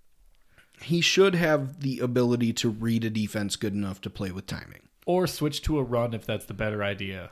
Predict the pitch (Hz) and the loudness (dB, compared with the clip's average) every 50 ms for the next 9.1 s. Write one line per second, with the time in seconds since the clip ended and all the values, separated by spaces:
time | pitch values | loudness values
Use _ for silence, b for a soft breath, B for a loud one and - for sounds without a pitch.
0 | - - - - 147 127 117 92 - - _ - - - b b b b b b | -18 -20 -4 0 0 0 0 -2 -6 -10 _ -20 -20 -20 b b b b b b
1 | b b b b b b - 110 101 131 147 156 151 - - 170 156 147 139 139 | b b b b b b -12 -6 -2 0 0 0 -2 -2 0 2 4 4 4 4
2 | 131 123 120 120 - 120 113 117 - - 110 101 - - - 117 107 101 104 95 | 4 4 2 2 0 -2 -4 -2 -2 0 0 0 -2 -2 -2 -2 -2 -2 -2 -2
3 | 98 90 87 87 90 - - - _ _ - 135 135 131 - - - - 127 123 | -4 -6 -6 -6 -6 -8 -8 -8 _ _ 2 2 2 2 2 -2 -4 0 2 4
4 | 120 117 113 107 - 117 107 - 113 104 101 101 98 101 98 92 - - - - | 4 4 2 0 -2 -4 -2 -2 -2 -2 -2 -2 -2 -4 -4 -4 -6 -6 -6 -8
5 | - - - - - - - _ _ - 117 104 90 - - - _ _ _ _ | -12 -14 -14 -16 -16 -20 -20 _ _ -8 -6 -6 -6 -8 -12 -18 _ _ _ _
6 | _ _ _ _ _ _ _ _ _ _ - _ _ _ _ - 104 104 - - | _ _ _ _ _ _ _ _ _ _ -20 _ _ _ _ -4 -4 -4 -2 0
7 | 123 123 123 139 131 151 165 165 151 - 120 113 135 196 117 - - - - - | 0 2 4 4 4 4 4 2 2 2 0 2 2 0 -2 -2 -6 -10 -4 0
8 | 131 120 120 123 139 147 143 - - - 135 135 123 - - 165 170 - - 101 | 0 0 2 2 0 0 0 -2 -4 -2 0 0 2 2 0 0 0 -2 -6 -10
9 | - - | -10 -16